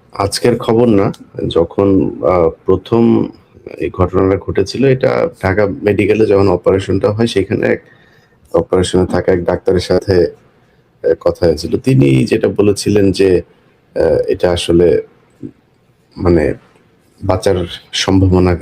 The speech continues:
একেবারে নেই বললেই চলে। তারপরে মূলত তারা, আহ, ইউনাইটেড হসপিটাল, এই এভারকেয়ার হসপিটালে যেটা নিয়ে গিয়েছিল একটা বেটার, আহ, লাইফ সাপোর্ট দেওয়ার জন্য, এর বাইরে কোনো কিছু না।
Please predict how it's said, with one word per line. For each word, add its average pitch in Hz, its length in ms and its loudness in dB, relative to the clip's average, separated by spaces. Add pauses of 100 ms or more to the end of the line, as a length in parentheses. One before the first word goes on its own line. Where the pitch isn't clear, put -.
একেবারে 87 400 0
নেই 92 200 4
বললেই 85 340 2
চলে। 76 280 -2 (640)
তারপরে 101 340 0
মূলত 117 340 2
তারা, 104 340 2 (800)
আহ, 80 200 -4 (100)
ইউনাইটেড 95 400 2
হসপিটাল, 92 540 0
এই 76 360 2 (1000)
এভারকেয়ার 98 480 2
হসপিটালে 101 480 0
যেটা 101 200 0
নিয়ে 107 240 2
গিয়েছিল 113 460 0
একটা 107 220 0
বেটার, 101 420 0
আহ, - 640 -8
লাইফ 90 320 2
সাপোর্ট 90 420 -2
দেওয়ার 82 200 2
জন্য, 85 240 0
এর 90 120 2
বাইরে 92 280 2
কোনো 87 220 2
কিছু - 260 -2
না। 76 120 -2